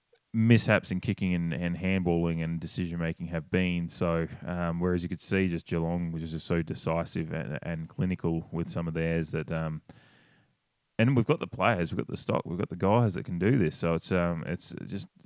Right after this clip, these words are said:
you've gotta find it, and it, I think it's, um, you know, certainly the guys when they're, they're on song, they've got the skills to execute. So it's, um,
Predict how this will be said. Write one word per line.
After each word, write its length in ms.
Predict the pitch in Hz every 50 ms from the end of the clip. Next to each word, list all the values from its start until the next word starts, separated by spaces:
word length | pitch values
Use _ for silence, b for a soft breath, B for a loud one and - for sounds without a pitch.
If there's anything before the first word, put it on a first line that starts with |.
| - - - - -
you've 140 | - 101
gotta 160 | - 110 101 98
find 360 | - - 85 90 104 107 98
it, 80 | 95
and 160 | 78 90 90 90
it, 120 | 90 82 85 92 90 -
I 120 | 87 95
think 180 | - 101 113 131
it's, 200 | 131 90 - 90
um, 320 | 82 82 80 82 82 76 _ _ _ _ _ _ _ _ _ _ _ _ -
you 100 | 107 107
know, 60 | 104
certainly 320 | 95 - 123 127 120 113 95
the 60 | 90
guys 320 | 82 92 90 92 92 90 87
when 100 | 87 87
they're, 240 | 87 85 82 82 80
they're 220 | 90 90 85 87
on 160 | 92 90 87
song, 340 | - - - 92 95 107 101
they've 140 | 90 82 78
got 100 | - -
the 80 | -
skills 280 | - - - 92 90 85
to 140 | - 82 87
execute. 440 | 101 104 - - - - 90 85 76
So 160 | - 92 90
it's, 180 | 92 - -
um, 240 | - 90 87 85 80